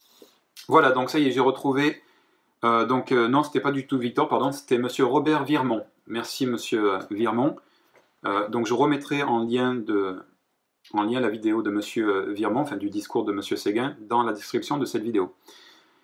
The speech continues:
Et donc je disais que Philippe Séguin dénonçait cette, euh, construction européenne-là, mais était pourtant quand même pour une construction européenne, une différente. Donc je reprends.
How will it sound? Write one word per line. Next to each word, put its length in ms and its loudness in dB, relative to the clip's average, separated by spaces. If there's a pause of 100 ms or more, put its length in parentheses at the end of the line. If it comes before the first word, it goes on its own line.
(180)
Et 40 0
donc 160 2
je 120 0
disais 460 0
que 320 2 (280)
Philippe 260 -2
Séguin 460 2 (600)
dénonçait 500 0
cette, 680 -2 (880)
euh, 140 0
construction 500 -2
européenne-là, 760 2 (420)
mais 380 -2 (220)
était 220 -2
pourtant 380 0
quand 180 0
même 180 2
pour 280 0
une 140 2
construction 440 -4
européenne, 560 0 (100)
une 140 0
différente. 580 -4 (1120)
Donc 300 0
je 60 4
reprends. 420 2